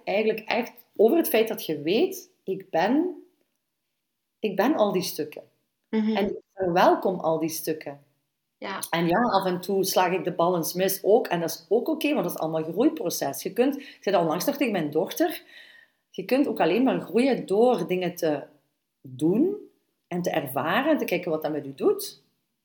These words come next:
Speaker 1: En door vooral
Speaker 2: Ja.
Speaker 1: met mildheid te blijven kijken naar onszelf. Dat.
Speaker 2: Mhm.
Speaker 1: Want ook, eh, ja,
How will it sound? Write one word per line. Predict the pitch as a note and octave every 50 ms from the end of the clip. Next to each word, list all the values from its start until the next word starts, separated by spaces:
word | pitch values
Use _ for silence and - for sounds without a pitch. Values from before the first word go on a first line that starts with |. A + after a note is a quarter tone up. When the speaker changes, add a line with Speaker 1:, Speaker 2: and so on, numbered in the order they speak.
| _ _ _ _ _ _ _ _ _ _ _ _ _ _ _ _ _ _ _ _ _ _ _ _ _
Speaker 1:
En | G3 G3+ F#3+
door | G#3 G3
vooral | F3+ F3 F#3+ C4
Speaker 2:
Ja. | D4 -
Speaker 1:
met | -
mildheid | E3 E3 E3 E3+ G#3 D#4+ F4+ - - A3 F#3+ F3 F3
te | - F3+
blijven | E3 E3+ D#3+ D3+ D3 D3+ D3+
kijken | - - F3 - E4 D#4+ - - F3+ D#3+ D3+
naar | D#3+ E3+ E3 D#3 D#3+
onszelf. | D3+ - - D#3+ C#3+ C#3+ C#3+ C#3+ - - - - -
Dat. | - D3+ D3+ - F4+ A3 F3 -
Speaker 2:
Mhm. | G3+ G3 F#3+ G3 F#3+ F#3 F3+ F3+ F3+ - _ _ _ _ _ _ _
Speaker 1:
Want | - G#3 G#3 G3+ G3+ -
ook, | - A#3+ D4+ D4+ - - -
eh, | - A#3 A3+ - - - - F#4 - - - -
ja, | G#3+